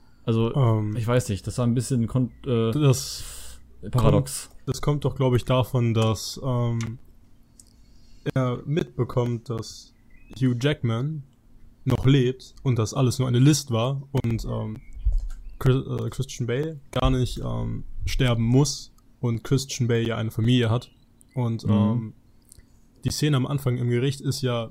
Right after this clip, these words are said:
Speaker 2: bevor er im Gefängnis ist, wo er noch nicht weiß, dass, ähm,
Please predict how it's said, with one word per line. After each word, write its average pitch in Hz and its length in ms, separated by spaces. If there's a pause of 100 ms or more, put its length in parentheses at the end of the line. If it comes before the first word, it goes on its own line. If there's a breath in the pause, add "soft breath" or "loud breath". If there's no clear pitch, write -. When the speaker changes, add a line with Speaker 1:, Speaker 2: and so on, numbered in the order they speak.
(140)
Speaker 2:
bevor 135 340
er 117 120
im 117 160
Gefängnis 135 400
ist, 107 320 (160)
wo 117 320
er 127 220
noch 117 140
nicht 117 200
weiß, 131 340
dass, 110 380
ähm, 107 360